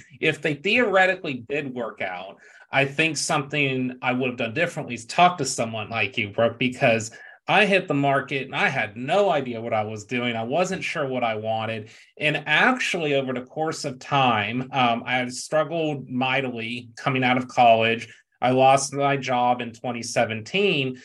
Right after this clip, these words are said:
So between those two times, there's a lot of job interviews happening. And I think I actually learned what I wanted, what my, you know, true values were as a candidate through doing job interviews.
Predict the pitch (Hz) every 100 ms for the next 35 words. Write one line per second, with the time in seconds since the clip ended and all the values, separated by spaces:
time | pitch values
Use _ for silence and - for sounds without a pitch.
0 | - - - 151 135 123 - 180 196 208
1 | 170 135 - 123 - 196 220 175 131 123
2 | 117 120 147 170 170 135 143 131 131 127
3 | 123 120 117 - 147 208 208 151 123 120
4 | - 135 131 - 214 240 175 143 147 -
5 | - 175 151 120 123 143 151 139 131 123
6 | _ _ - 117 156 190 185 156 151 147
7 | 143 143 139 139 _ - 123 156 160 160
8 | 151 147 143 139 - 147 127 117 117 113
9 | 110 - _ _ - - 185 165 143 135
10 | 147 147 143 131 127 131 143 156 151 139
11 | 127 - 131 123 151 175 208 208 - _
12 | _ - 156 214 302 208 165 127 107 117
13 | 104 107 101 101 107 - 143 131